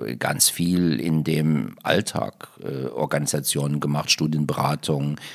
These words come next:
äh, Beratung bei Studiengängen, die ganzen Studiengänge durch die Unis bringen, sowas. Und, äh, die Professoren haben eben mehr oder weniger geforscht und natürlich Verantwortung übernommen. Aber das war so eine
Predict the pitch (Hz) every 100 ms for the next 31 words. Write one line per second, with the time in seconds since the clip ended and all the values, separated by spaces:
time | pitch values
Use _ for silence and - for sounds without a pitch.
0 | - - - - - - 71 64 62 -
1 | 67 - 73 78 - 76 82 76 69 76
2 | 78 73 135 147 - - - 151 104 78
3 | - - - 76 78 82 - - 76 76
4 | 76 71 73 - 64 71 73 69 - 69
5 | 78 71 - 80 71 71 69 - - -
6 | 69 69 - - - - - - 57 76
7 | - 69 71 69 71 69 - 135 135 156
8 | - 120 127 - - - - - 127 69
9 | 67 71 73 80 85 - - - - -
10 | - - 85 82 90 87 87 87 - _
11 | _ _ _ _ _ _ _ - 80 90
12 | - 85 85 82 82 80 82 82